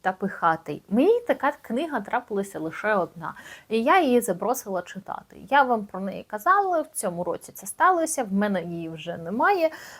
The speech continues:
але насправді це було, ну, прям дуже і дуже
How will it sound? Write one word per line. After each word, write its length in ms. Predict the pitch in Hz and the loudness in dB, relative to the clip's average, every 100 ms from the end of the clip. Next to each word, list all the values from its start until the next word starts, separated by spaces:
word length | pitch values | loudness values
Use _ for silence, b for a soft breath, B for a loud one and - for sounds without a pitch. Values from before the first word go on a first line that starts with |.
| B | B
але 240 | 190 240 | 0 2
насправді 720 | 294 240 - 240 339 415 240 202 | 2 0 -2 4 6 6 4 -2
це 360 | - - 254 | -2 -2 0
було, 320 | 294 269 285 269 | 0 0 2 2
ну, 180 | 214 | 0
прям 500 | 208 190 226 226 208 | -4 -4 2 4 4
дуже 460 | 185 165 220 262 262 254 | 4 2 2 4 2 -2
і 80 | 196 | -8
дуже 400 | 175 185 202 | -4 -2 -2